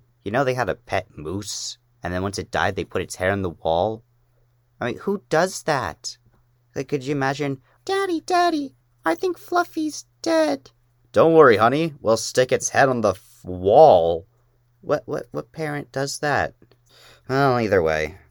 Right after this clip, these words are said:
So, hey, uh, why don't we, after that debacle, I'm gonna take a break and, uh,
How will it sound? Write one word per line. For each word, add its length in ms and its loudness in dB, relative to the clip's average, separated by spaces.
So, 340 4
hey, 320 4
uh, 380 2
why 180 4
don't 120 4
we, 280 -2
after 220 0
that 320 6
debacle, 440 -2
I'm 80 0
gonna 80 -4
take 180 -4
a 60 0
break 360 0
and, 260 -6
uh, 200 -2